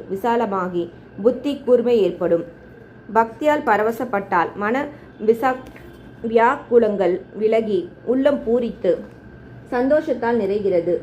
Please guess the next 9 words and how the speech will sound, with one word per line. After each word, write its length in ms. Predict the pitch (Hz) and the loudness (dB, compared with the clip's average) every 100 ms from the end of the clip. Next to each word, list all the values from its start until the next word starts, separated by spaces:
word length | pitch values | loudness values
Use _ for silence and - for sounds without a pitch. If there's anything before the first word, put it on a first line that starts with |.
| - - | -8 -2
ஒரு 200 | 240 269 - | 2 2 2
கரணத்தால் 580 | 240 269 294 294 294 285 247 | -4 -2 -4 -4 -6 -4 -2
செய்யும் 340 | 196 175 180 - - - - - - - - | 0 -2 -6 -12 -20 -20 -20 -20 -20 -20 -4
தொண்டிற்கு 480 | 254 262 285 262 269 233 | 0 0 -2 -2 0 0
மற்றொரு 380 | 190 - 269 262 220 | -2 0 0 0 -4
கரணத்தை 460 | 208 226 226 254 233 | -4 -4 0 0 0
நிரப்பும் 400 | 202 208 220 214 | -2 -2 -2 -2
திறன் 240 | 202 214 220 | -4 -2 0
இல்லை. 180 | 175 170 | 2 2